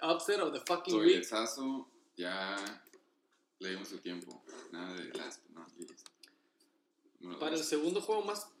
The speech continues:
Speaker 1: pitero, güey.
Speaker 2: Que fue el segundo, el, el, el del toilet. Y estos son los únicos dos que no llegaron a doscientos.
Speaker 1: ¿Dijimos los puntos del primero?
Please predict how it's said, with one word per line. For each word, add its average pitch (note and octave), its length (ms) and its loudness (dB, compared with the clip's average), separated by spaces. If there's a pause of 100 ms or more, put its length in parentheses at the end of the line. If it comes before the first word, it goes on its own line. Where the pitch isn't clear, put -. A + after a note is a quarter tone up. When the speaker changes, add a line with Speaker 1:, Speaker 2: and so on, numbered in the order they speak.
(260)
Speaker 1:
pitero, A3 640 4
güey. B3 140 -4 (680)
Speaker 2:
Que - 100 -16
fue F#2 120 -4
el F2+ 40 -4
segundo, G#2 560 -4 (160)
el, F#2 180 0 (200)
el, G2+ 300 -2 (420)
el G#2+ 240 0
del F2+ 680 -2
toilet. C#3 480 -2 (220)
Y G#2 100 0
estos A#2 260 -2
son A#2 120 -6
los A#2+ 160 -6
únicos A#2 300 -4
dos - 160 -6
que - 100 -16
no F#2+ 80 -10
llegaron F#2+ 320 -6
a - 20 -12
doscientos. - 480 -16 (100)
Speaker 1:
¿Dijimos F3 300 -4
los A#3+ 100 -8
puntos G#3 240 -4
del A3+ 100 -6
primero? E3 340 -8